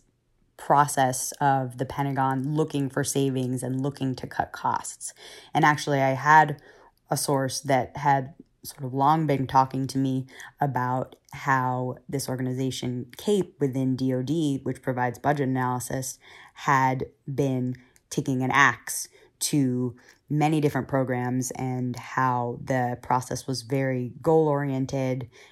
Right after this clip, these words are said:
and driven by getting to a specific number of cuts and not necessarily taking care to look, you know, agency by agency, what line item was being cut. So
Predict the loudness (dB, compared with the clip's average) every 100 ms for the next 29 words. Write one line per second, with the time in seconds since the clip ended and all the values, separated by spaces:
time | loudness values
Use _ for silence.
0 | _ -6 -4 -2 -2 0 0 0 -2 -2
1 | -4 -6 -10 _ _ -20 -6 -2 0 0
2 | 0 -2 -4 -6 -6 -6 -4 -2 0 0
3 | 0 -2 -2 2 2 0 -12 -6 -2 0
4 | 0 -2 -4 -6 -4 -2 0 -2 -4 -8
5 | -20 _ -6 -6 0 -2 0 2 2 2
6 | 0 -2 0 0 -2 -12 -12 -4 0 0
7 | 0 -8 -20 -20 -20 _ _ -4 -4 -2
8 | 0 2 2 2 2 2 2 0 -2 -2
9 | -4 -6 -14 -20 -8 2 2 4 2 2
10 | 0 -4 -6 -4 -4 -4 -4 -2 -2 -4
11 | -20 -10 2 4 4 2